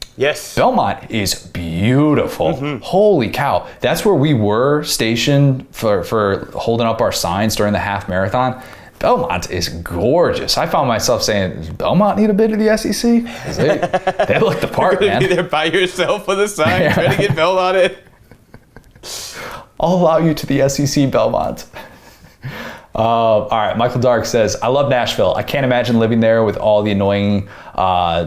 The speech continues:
Speaker 2: bachelorette parties. Savannah is a
Speaker 1: nice.
Speaker 2: popular <laughs> bachelorette destination, uh, and we try to avoid downtown on the weekends because of how obnoxious they tend to be."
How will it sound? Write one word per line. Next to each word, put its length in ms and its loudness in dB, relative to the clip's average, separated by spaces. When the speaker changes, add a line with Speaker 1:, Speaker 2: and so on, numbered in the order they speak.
Speaker 2:
bachelorette 580 0
parties. 680 0
Savannah 360 0
is 140 -2
a 60 0
Speaker 1:
nice. 80 -10
Speaker 2:
popular 760 0
<laughs> 40 -20
bachelorette 800 0
destination, 920 0
uh, 440 0
and 140 0
we 80 0
try 500 0
to 160 -4
avoid 280 0
downtown 360 -2
on 60 -4
the 60 -6
weekends 400 -4
because 300 -8
of 60 -8
how 180 0
obnoxious 500 -4
they 120 -8
tend 180 -8
to 60 -10
be." 160 -14